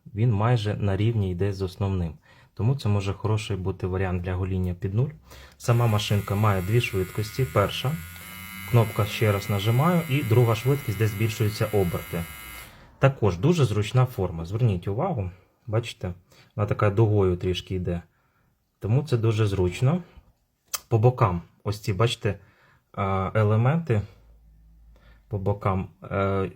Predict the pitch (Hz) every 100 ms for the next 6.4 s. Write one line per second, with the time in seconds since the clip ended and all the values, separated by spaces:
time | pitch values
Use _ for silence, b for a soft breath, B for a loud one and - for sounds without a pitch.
0 | 95 101 - 104 92 90 87 - 143 165
1 | - 117 117 107 104 98 95 95 90 104
2 | - 131 160 170 - B B B 107 104
3 | 135 127 104 104 107 127 - 120 104 110
4 | 98 92 110 110 147 151 - b b b
5 | 107 131 113 104 98 101 - 107 - 110
6 | 127 156 - 135